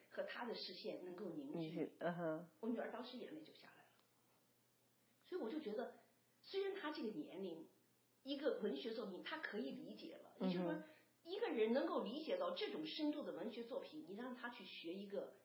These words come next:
Speaker 1: 小学生的中国文字，确确实实是很难。
Speaker 2: 嗯。
Speaker 1: 那第二个场景，这个场景，那，那时候他和他儿子这种关联啊，
Speaker 2: 嗯。
Speaker 1: 就是跨越了时空，无边无际的时候，我给我女儿解释什么叫无边无际，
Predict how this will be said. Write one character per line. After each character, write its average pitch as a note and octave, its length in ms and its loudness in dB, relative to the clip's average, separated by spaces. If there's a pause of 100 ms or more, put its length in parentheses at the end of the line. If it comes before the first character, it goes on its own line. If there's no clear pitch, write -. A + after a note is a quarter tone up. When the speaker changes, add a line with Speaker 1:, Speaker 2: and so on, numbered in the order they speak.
(340)
Speaker 1:
小 - 300 4
学 B3 180 2
生 C#4+ 240 4
的 G#3+ 300 2 (460)
中 C#4+ 200 6
国 A3+ 120 8
文 D#3 180 -2
字， F#3+ 100 -10
确 E4 200 -2
确 A#3 120 0
实 - 140 -4
实 G3+ 160 -8
是 - 120 -8
很 - 260 -14
难。 - 80 -12 (100)
Speaker 2:
嗯。 F3+ 500 4 (280)
Speaker 1:
那 D4 160 8
第 G#4 100 6
二 E4+ 140 10
个 - 60 4
场 G#3 220 0
景， D#4+ 220 -4
这 F4 100 -2
个 D#4 120 -2
场 C#4 200 2
景， G3 240 0
那， C#4+ 140 6
那 E4+ 160 6
时 A#3+ 100 2
候 G#3+ 60 2
他 - 160 0
和 G3 100 0
他 G#3+ 160 0
儿 F#3+ 220 0
子 G3+ 140 -4
这 - 120 -4
种 - 280 -6
关 G#3+ 260 4
联 - 220 -6
啊， - 60 -10
Speaker 2:
嗯。 F#3 460 4
Speaker 1:
就 A#3+ 120 -8
是 B3+ 60 0 (100)
跨 F4+ 340 2
越 B3+ 160 6
了 - 120 4
时 F#3+ 320 -2
空， A#3 440 0 (200)
无 C#4 180 4
边 E4 280 4
无 A#3 200 0
际 D4+ 200 -2
的 E3+ 120 0
时 E3+ 100 -6
候， F3 80 -2
我 G#3 80 -2
给 G#3+ 180 0
我 A#3+ 120 8
女 G#3+ 160 4
儿 F#3 180 8
解 - 160 -4
释 - 160 -4
什 - 120 -2
么 G3 100 0
叫 D4 180 6
无 F3 140 -2
边 G3+ 280 4
无 F3+ 100 -4
际， - 220 -14